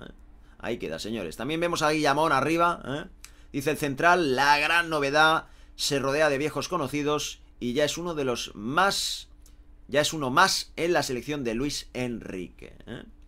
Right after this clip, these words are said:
Sobre el Levante, viaje relámpago a Madrid, Campaña no está lesionado.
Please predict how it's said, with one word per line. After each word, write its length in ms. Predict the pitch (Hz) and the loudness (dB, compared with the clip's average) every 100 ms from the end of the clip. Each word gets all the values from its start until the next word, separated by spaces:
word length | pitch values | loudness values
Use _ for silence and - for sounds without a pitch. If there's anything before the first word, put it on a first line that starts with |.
| - - - - | -16 -16 -20 -16
Sobre 300 | - 151 156 | -2 2 4
el 60 | 165 | 4
Levante, 460 | 170 202 196 196 | 6 6 4 0
viaje 280 | 180 175 180 | 2 2 2
relámpago 600 | 156 156 165 151 147 139 | 2 2 2 2 2 4
a 40 | 135 | 2
Madrid, 320 | 147 190 185 | 2 2 0
Campaña 500 | 127 127 160 170 151 | -2 0 0 0 -2
no 260 | 135 165 | -2 0
está 400 | 143 - 170 165 - | 0 0 0 -2 -2
lesionado. 1080 | 131 131 127 - - 110 120 170 147 - | 0 0 0 -2 -2 -2 2 4 2 -2